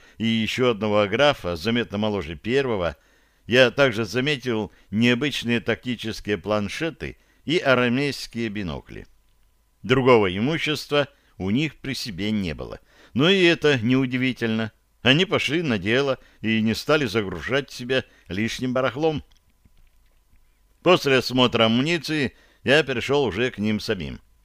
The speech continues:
Выглядела группа достаточно колоритно и необычно.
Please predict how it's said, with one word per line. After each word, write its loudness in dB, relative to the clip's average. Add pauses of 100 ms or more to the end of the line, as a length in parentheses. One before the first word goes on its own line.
(580)
Выглядела 2
группа 0 (280)
достаточно -2
колоритно -2
и 0
необычно. -2